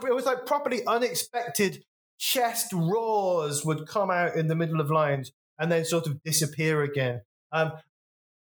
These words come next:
it was, I mean, I think what we picked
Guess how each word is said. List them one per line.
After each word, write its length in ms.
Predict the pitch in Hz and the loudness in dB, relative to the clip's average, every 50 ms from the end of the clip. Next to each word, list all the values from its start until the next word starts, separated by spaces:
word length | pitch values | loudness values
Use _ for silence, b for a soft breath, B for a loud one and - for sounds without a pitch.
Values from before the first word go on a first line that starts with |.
| _ _ _ _ _ | _ _ _ _ _
it 160 | 214 233 220 | -2 -2 -2
was, 760 | 202 190 202 214 208 208 196 196 175 - - - - - - _ _ _ _ _ - | -2 0 2 2 2 2 0 0 0 0 0 0 -2 -6 -8 _ _ _ _ _ -4
I 80 | 208 | -2
mean, 80 | 214 202 | 0 0
I 80 | - | 2
think 280 | - 240 233 202 - - | 0 0 0 -2 -4 0
what 280 | 165 160 - - 151 147 | 0 0 0 0 0 0
we 140 | 185 202 | 0 0
picked 300 | - - 202 196 - - | 2 0 -2 -2 -2 -14